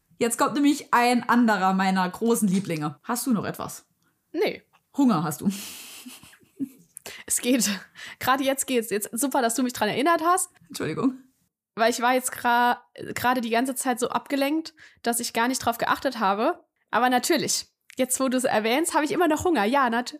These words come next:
Speaker 2: ja, Jasmin.
Speaker 1: Ja, gut. Dann wollen wir dich nicht weiter vom Essen abhalten. Wir sind jetzt ungefähr noch mal so drei, vier Folgen im Voraus. Vielleicht nur so kurz als kurze Info.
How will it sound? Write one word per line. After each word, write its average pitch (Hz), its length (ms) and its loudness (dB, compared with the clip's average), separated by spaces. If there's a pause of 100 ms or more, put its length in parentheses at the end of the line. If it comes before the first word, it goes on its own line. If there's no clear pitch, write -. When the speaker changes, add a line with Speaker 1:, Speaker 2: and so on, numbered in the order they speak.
Speaker 2:
ja, 311 160 4
Jasmin. 233 540 2 (1000)
Speaker 1:
Ja, - 160 2 (380)
gut. 427 280 4 (400)
Dann 269 480 4 (300)
wollen 269 440 2
wir 262 100 2
dich 240 180 2
nicht 302 280 4
weiter 247 320 2
vom 226 160 0
Essen 214 300 2
abhalten. 202 580 0 (1120)
Wir 240 140 2
sind 285 180 2
jetzt 330 260 0
ungefähr 320 420 2
noch 294 160 0
mal 277 220 4
so 254 220 4
drei, 247 440 2
vier 277 300 -2
Folgen 262 360 0
im 214 120 0
Voraus. 320 680 2 (1040)
Vielleicht 233 320 0
nur 254 120 6
so 240 120 0
kurz 262 400 -2
als 220 580 2
kurze - 260 -2
Info. 302 440 0